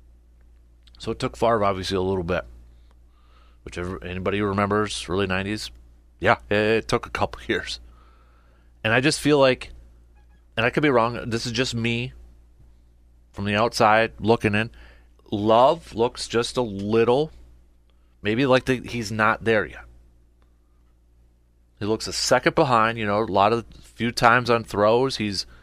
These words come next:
instead of throwing, throwing the football as the guy is, you know, still not coming out of his break, he's, he's waiting for a receiver to come out of that break.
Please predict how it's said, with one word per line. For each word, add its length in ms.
instead 280
of 80
throwing, 520
throwing 380
the 60
football 520
as 140
the 80
guy 340
is, 160
you 80
know, 160
still 280
not 220
coming 200
out 60
of 60
his 100
break, 240
he's, 260
he's 200
waiting 360
for 180
a 40
receiver 420
to 80
come 300
out 200
of 60
that 200
break. 400